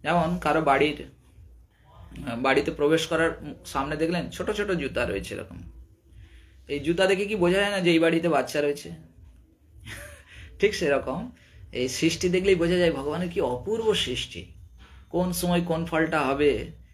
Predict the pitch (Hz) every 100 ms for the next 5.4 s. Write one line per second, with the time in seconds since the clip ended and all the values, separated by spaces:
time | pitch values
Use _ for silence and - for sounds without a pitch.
0 | - - 135 180 190 180 151 - - -
1 | 101 - 90 - 85 85 - 160 202 -
2 | - _ _ _ - - - - - 120
3 | - - - 175 214 175 180 - - 117
4 | - 107 110 120 - - 120 135 - -
5 | - - 95